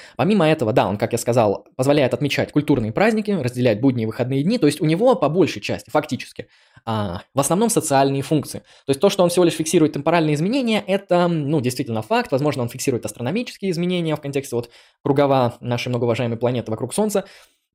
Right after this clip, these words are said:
Но, как видим, это не очень-то популярная вещь. То есть, когда мы говорим про календарь, мы имеем в виду про какую-то систему знаковых исчислений, которые необходимы для систематизации культурных,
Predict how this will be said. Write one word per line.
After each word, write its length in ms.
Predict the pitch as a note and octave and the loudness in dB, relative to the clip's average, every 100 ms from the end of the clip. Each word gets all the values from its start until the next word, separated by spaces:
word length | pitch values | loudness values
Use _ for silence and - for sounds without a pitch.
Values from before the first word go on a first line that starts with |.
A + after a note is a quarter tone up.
| _ _ _ | _ _ _
Но, 360 | E3+ F#3+ G#3 G3+ | 0 4 4 2
как 160 | F#3+ | -2
видим, 240 | B3 A3+ G#3+ | 0 0 2
это 460 | G#3+ A3+ G3 F#3+ F#3 - _ _ - | 0 2 2 0 -2 -10 _ _ 0
не 180 | G3 | 2
очень-то 600 | G#3+ F#3+ - G3+ F#3+ E3 - | 4 4 4 0 0 -4 -4
популярная 500 | - C#3+ C#3+ C#3+ D#3 | 0 2 2 2 2
вещь. 240 | A#2 - - - _ - | 2 0 -12 -20 _ -4
То 40 | |
есть, 120 | C3+ | -2
когда 160 | D3 G#3 | 0 2
мы 80 | F#3+ | 4
говорим 220 | E3 F3+ | 2 2
про 100 | D3+ | 0
календарь, 380 | D3 C#3+ F#3+ D3 | 0 2 2 4
мы 140 | F3+ | 2
имеем 200 | D#3+ E3+ | 2 2
в 20 | |
виду 140 | D3 F3 | 2 2
про 100 | C#3 | 0
какую-то 240 | D#3+ D3+ | 0 -2
систему 340 | - C3 C#3 | -4 -4 -2
знаковых 360 | A#2+ C3+ B2+ B2+ | 0 -2 -2 -4
исчислений, 440 | B2+ D#3 A3+ A#3+ | -4 -4 -2 -4
которые 240 | D3+ D3 C3+ | -2 0 0
необходимы 560 | C3 B2+ C3 F#3 G3+ | 0 -4 -4 -2 -2
для 320 | B2+ D3 E3+ - _ _ _ _ _ - | 0 0 -2 -6 _ _ _ _ _ -8
систематизации 840 | - D#3+ D#3+ D3+ E3+ F#3+ - D#3 | -4 0 0 4 2 2 2 2
культурных, 680 | C#3+ E3 D#3+ G3+ G3 D3 | 4 2 2 2 2 2